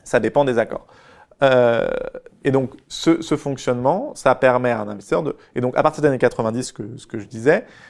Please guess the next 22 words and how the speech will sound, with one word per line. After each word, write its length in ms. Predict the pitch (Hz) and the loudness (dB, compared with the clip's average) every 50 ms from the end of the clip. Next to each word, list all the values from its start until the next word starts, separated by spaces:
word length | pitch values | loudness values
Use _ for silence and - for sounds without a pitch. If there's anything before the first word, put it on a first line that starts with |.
| - _ - _ - | -20 _ -12 _ 0
euh, 320 | 127 120 113 110 110 - - _ - | 0 0 0 -2 -4 -6 -8 _ -8
on 200 | 131 131 139 143 | -6 -2 2 4
a 460 | 147 147 151 151 147 - - - _ | 4 6 6 6 4 2 -2 -10 _
commencé... 800 | - - 151 139 139 139 135 - - 165 160 180 196 220 220 - - - _ _ _ _ - - | -6 -4 -2 -2 -2 -4 -4 -6 -4 -4 -2 -2 -4 -4 -6 -10 -14 -20 _ _ _ _ -18 -6
Euh, 300 | - - 123 123 120 117 - | -2 0 0 2 2 0 0
à 200 | - 127 120 117 | 0 0 0 0
en 80 | 117 113 | 0 -2
faire 300 | - - 175 190 180 - | -2 0 0 0 0 -4
entre 440 | - 147 147 165 175 - - - 165 | -6 -4 -4 -4 -4 -6 -4 -4 -2
les 120 | 151 147 139 | -2 -2 -2
pays 220 | 143 143 143 143 | 0 0 -2 0
du 100 | 139 139 | -2 -6
Nord. 180 | 127 117 - - | -8 -10 -12 -12
C'est 200 | - - - 123 | -16 -14 -12 -12
notamment 320 | 120 117 - 123 123 123 | -10 -6 -6 -6 -6 -4
fait 140 | 123 - 170 | -2 -2 0
dans 120 | 147 139 127 | 2 2 4
l'alena, 560 | 127 131 135 135 135 131 127 131 131 147 175 | 4 4 4 4 2 2 2 4 4 4 4
donc, 260 | 156 123 113 104 - | 2 -4 -8 -6 -6
euh, 40 | 110 | -6
vous 140 | 101 101 104 | -6 -6 -6
sa-, 240 | - 120 117 - | -4 -2 -2 -2